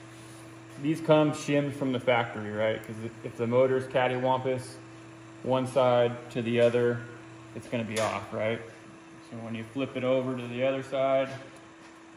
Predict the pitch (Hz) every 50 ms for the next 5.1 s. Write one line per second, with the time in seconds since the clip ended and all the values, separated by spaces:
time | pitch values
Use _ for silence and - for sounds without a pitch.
0 | - - - - - - - - - - - - - - - 110 117 131 139 131
1 | 120 123 117 123 120 104 - 120 120 113 107 113 113 104 95 - - - 117 110
2 | 113 - 123 120 - 135 135 135 135 131 131 127 - - - - - - - -
3 | - - - - - - - - - 120 117 - 113 107 113 113 110 113 - -
4 | 117 107 - - - - 135 127 131 127 120 120 123 120 120 113 113 113 110 110
5 | 113 113